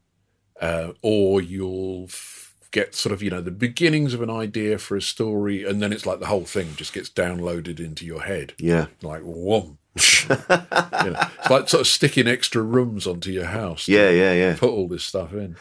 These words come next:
Speaker 1: <laughs>
Speaker 2: I get, sometimes though, if I've, if a joke comes too easily, I have to Google it.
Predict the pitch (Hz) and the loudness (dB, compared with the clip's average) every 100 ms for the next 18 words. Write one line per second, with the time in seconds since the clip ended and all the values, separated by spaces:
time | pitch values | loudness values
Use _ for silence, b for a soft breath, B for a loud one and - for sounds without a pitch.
0 | - - - 330 - - - - - - | -6 -6 -6 -10 -8 -14 -14 -20 -20 -20
1 | _ - - - - _ 92 117 120 117 | _ -20 -18 -18 -20 _ 6 6 8 4
2 | 107 90 85 90 - 123 110 104 95 87 | 4 0 -4 -6 2 4 4 2 4 4
3 | 85 82 82 92 90 - - 87 87 - | 4 2 0 2 2 0 -12 -6 -6 2
4 | 107 104 - 95 87 - 95 90 90 85 | 4 4 2 0 0 -2 2 4 2 0
5 | 73 71 73 B B B B - 90 - | -4 -8 -10 B B B B -2 -2 -2
6 | 82 90 87 85 76 73 | -2 4 4 4 0 -4